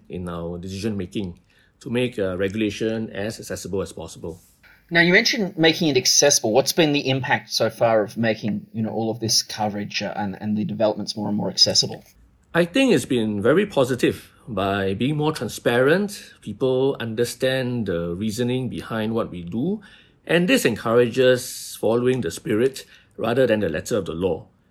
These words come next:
Speaker 1: And this leads to better outcomes. And this is something that we have been emphasizing, uh, a lot, the spirit over the letter of the law.
Speaker 2: It, it's interesting how you talk about the spirit and the letter of the law.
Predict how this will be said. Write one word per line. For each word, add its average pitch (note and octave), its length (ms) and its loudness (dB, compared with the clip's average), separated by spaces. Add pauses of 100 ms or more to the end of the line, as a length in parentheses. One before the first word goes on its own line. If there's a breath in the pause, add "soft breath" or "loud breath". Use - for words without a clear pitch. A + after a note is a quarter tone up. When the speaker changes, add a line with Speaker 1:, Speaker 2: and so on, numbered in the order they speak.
(140)
Speaker 1:
And A#2+ 140 -6
this D#3+ 180 2
leads C#3+ 260 0
to F2 240 -6
better - 220 -2
outcomes. - 640 -4 (360 soft breath)
And D3+ 100 -2
this A#3 160 2
is - 80 -6
something E3+ 300 0
that G#2 180 2
we G2 200 -2
have F#2+ 240 -8
been F#2 360 -6
emphasizing, G#2+ 800 -4 (160)
uh, F2 60 -10
a F2+ 360 -8
lot, - 380 -6 (120)
the - 160 -12
spirit - 580 -2
over G#2 260 -4
the E2 120 -6
letter E2+ 280 -10
of D#2+ 100 -8
the C#2 80 -10
law. E2 240 -6 (160)
Speaker 2:
It, G#3 160 -4
it's A3 200 2
interesting A#3 540 4
how C#3 120 0
you B2+ 160 2
talk A#2+ 280 2
about A#2 240 -2
the - 80 -8
spirit - 760 4
and G#2 200 4
the G2 60 2
letter G2 540 0
of F#2 100 -6
the F#2+ 100 -4
law. F#2+ 400 -2